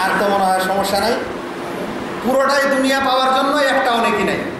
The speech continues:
কিছু দুনিয়া, কিছু দুনিয়া এবং কিছু, কিছু দিনের আশা আছে, তো বলছেন যতখানি দুনিয়ার আশা আছে ততখানি নেকি গেছে, আর বাকিটা তখন পেয়েছে। উত্তম হলো আল্লাহ লিওয়াজহিল্লাহ ফি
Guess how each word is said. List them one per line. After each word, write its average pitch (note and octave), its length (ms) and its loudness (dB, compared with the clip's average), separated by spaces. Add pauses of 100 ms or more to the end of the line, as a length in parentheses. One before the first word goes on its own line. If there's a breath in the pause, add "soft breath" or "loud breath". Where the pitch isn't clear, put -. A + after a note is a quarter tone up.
(1300)
কিছু C4 180 0 (120)
দুনিয়া, C4+ 240 2 (140)
কিছু C4+ 160 -2 (120)
দুনিয়া C4 260 2 (180)
এবং B3 140 0 (100)
কিছু, B3+ 160 -2 (100)
কিছু B3+ 140 -2 (120)
দিনের B3+ 240 2 (560)
আশা B3 180 2 (100)
আছে, C4+ 180 0 (440)
তো G#3 60 -2 (100)
বলছেন B3+ 220 0 (100)
যতখানি A#3+ 380 2 (120)
দুনিয়ার A#3+ 260 2 (100)
আশা A#3 160 0 (100)
আছে A3 140 0 (100)
ততখানি A3+ 420 0
নেকি A3+ 240 -2 (440)
গেছে, - 280 0 (600)
আর G3 160 0
বাকিটা G3 400 0
তখন F#3+ 180 0 (120)
পেয়েছে। D#3+ 320 0 (500)
উত্তম G3+ 260 2 (120)
হলো F3 180 2 (540)
আল্লাহ F#3 300 0 (280)
লিওয়াজহিল্লাহ F#3 720 2
ফি F3+ 80 0